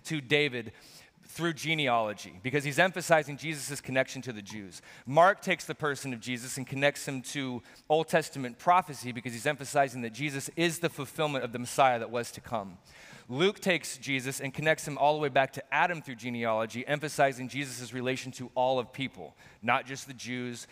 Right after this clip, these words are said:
not just the Gentiles, but everyone. John goes even a step further. He begins Jesus' ministry.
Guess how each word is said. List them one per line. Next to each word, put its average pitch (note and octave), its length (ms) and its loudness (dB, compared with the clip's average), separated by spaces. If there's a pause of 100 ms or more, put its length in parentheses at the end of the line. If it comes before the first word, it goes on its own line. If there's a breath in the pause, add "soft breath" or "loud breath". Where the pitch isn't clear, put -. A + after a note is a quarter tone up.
(200 loud breath)
not B2+ 260 2
just C#3 240 -2
the C#3+ 80 -8
Gentiles, A2+ 640 0
but G#2+ 160 -8
everyone. F2+ 460 -6 (720 loud breath)
John F3+ 340 6
goes E3+ 240 0
even D3 200 -2
a B2 40 0
step - 320 2
further. F#2 380 -10 (440 loud breath)
He F3 140 0
begins F3 680 0
Jesus' E3 580 -4
ministry. C3+ 720 -4